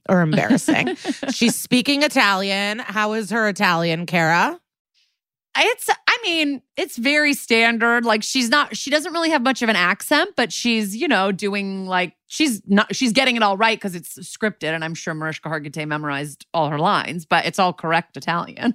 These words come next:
Speaker 2: <laughs>
Speaker 1: It doesn't roll off the tongue. Not
Speaker 2: Yeah.
Speaker 1: to insult our queen bee,
Speaker 2: <laughs>
Speaker 1: but it, it's silly. I just think Mariska wanted to show off. Like, I think she demanded
Speaker 2: Well,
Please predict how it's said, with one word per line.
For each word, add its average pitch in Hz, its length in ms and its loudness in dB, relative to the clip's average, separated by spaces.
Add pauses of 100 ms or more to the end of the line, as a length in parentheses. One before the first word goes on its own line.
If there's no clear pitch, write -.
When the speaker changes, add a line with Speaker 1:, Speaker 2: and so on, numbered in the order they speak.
Speaker 2:
<laughs> - 0 - (580)
Speaker 1:
It 226 100 2
doesn't 294 280 4
roll 214 260 4
off 170 220 2
the 160 100 -6
tongue. 107 380 -6 (240)
Not 185 180 4
Speaker 2:
Yeah. 208 140 4
Speaker 1:
to 190 140 2
insult 165 520 -4 (120)
our 160 320 0
queen 180 340 0
bee, 143 340 0
Speaker 2:
<laughs> 151 140 -8
Speaker 1:
but 127 340 -2 (160)
it, 165 520 -2
it's 190 200 -2
silly. 80 400 -6
I 254 200 2
just 294 240 -6
think 240 180 -2
Mariska 185 460 0
wanted 151 260 -2
to 147 80 -4
show 135 300 -4
off. - 420 -6
Like, 180 240 0
I 185 80 2
think 190 220 -4
she 185 240 -4
demanded 151 500 0
Speaker 2:
Well, 262 280 4